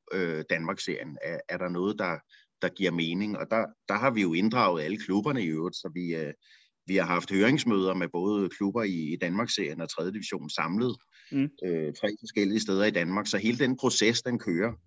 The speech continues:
Speaker 1: øh, hvor man hører klubberne. Og, øh, og det, det håber jeg, der er, at begge parter vil være i stand til at se, at det, at det vil være et fornuftigt, øh, det, det vil være et fornuftigt at prøve at balancere den nedrykningsrisiko, der er i tredje division. Fordi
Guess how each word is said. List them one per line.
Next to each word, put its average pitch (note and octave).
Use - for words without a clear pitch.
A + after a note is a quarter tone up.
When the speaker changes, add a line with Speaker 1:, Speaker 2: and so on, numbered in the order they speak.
Speaker 1:
øh, E2+
hvor F2
man F2
hører F2+
klubberne. F#2+
Og, D#2+
øh, C#2+
og -
det, A#2
det B2
håber B2
jeg, G2
der B2
er, F2
at F#2+
begge G2+
parter F2
vil F#2
være D#2
i -
stand -
til A2
at E2
se, G2
at F2+
det, F2
at E2
det F#2+
vil G2
være E2
et -
fornuftigt, F#2
øh, D2
det, -
det F#2+
vil G2
være F#2+
et F#2
fornuftigt A#2
at G#2
prøve G#2+
at A2+
balancere G#2
den F#2
nedrykningsrisiko, F2
der D#2+
er D#2
i F2+
tredje F2
division. E2
Fordi -